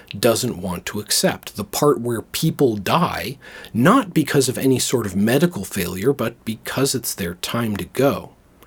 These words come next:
Frank wants to be a savior, but he's unwilling to take on the responsibility that that entails, responsibility for life and death. He doesn't get his fix because you can't have one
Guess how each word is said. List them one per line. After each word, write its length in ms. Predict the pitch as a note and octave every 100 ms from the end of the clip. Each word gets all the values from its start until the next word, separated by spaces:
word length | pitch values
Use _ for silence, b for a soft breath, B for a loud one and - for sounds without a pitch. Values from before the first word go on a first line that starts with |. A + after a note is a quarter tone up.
| b b b b b b b b -
Frank 500 | - D#3+ F#3+ G#3 -
wants 400 | A2+ C#3 C3+ -
to 100 | -
be 180 | G#2+ G#2
a 40 |
savior, 600 | - - G#2 G#2 - - -
but 160 | G#2
he's 300 | - A#2+ - -
unwilling 680 | C#3+ E3 C#3+ D3+ E3 D#3 B2+
to 140 | A2+
take 400 | - - D3+ D3
on 200 | C#3 C3+
the 80 | A#2+
responsibility 880 | A2+ - A#2 B2+ A2+ A#2+ C3 A2+ F#2+
that 220 | F2+ -
that 220 | A2 G#2
entails, 640 | F#2+ - C3+ C#3+ F#2+ - B B B B B -
responsibility 920 | F#2 - - C3 C#3+ B2 A2+ A#2+ G#2 G2+
for 240 | - F#2+
life 480 | F2+ F2+ F#2 F#2 - -
and 460 | A#2+ G2 D#2+ D#2 - _ F2+
death. 440 | A2+ G2+ - - - B B -
He 200 | - A#2+
doesn't 500 | G2+ B2+ C#3+ D#3+ -
get 120 | C3+
his 160 | A#2+ -
fix 440 | - G3+ F3+ -
because 380 | - A#2+ B2+ C3
you 80 | A#2
can't 420 | - B2+ A2 F#2
have 300 | - A2+ F#2
one 460 | F2+ G2 F2 E2+